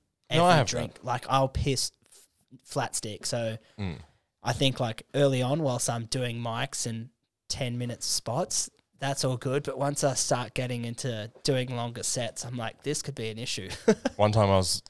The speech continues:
Speaker 1: playing in a band, I was, like, sixteen or seventeen. It was at, like, a shitty youth centre in Tamworth. It was all, like, emo kids and,
Speaker 2: Yeah.
Speaker 1: like, a shitty metal band. And we were just playing, and I just decided, it was, like, a, uh,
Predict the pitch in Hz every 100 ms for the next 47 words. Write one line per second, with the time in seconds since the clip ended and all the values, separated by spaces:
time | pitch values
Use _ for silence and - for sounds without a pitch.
0 | - - 101 98 92 90 92 90 85 82
1 | - _ _ - - - - - - -
2 | 98 92 87 95 92 92 92 92 90 87
3 | 87 85 - 90 85 85 92 - - 92
4 | 92 90 90 87 87 87 95 _ _ -
5 | 92 92 90 - - 95 90 82 - 87
6 | 82 80 - 82 82 82 - - 139 113
7 | - - 85 95 - 85 82 85 87 87
8 | 82 85 85 - _ _ _ _ 87 87
9 | 87 85 98 90 90 - 90 90 90 87
10 | - _ _ _ _ _ - 87 87 90
11 | 92 90 87 _ - - 92 104 95 110
12 | 113 117 110 110 95 - _ - 92 87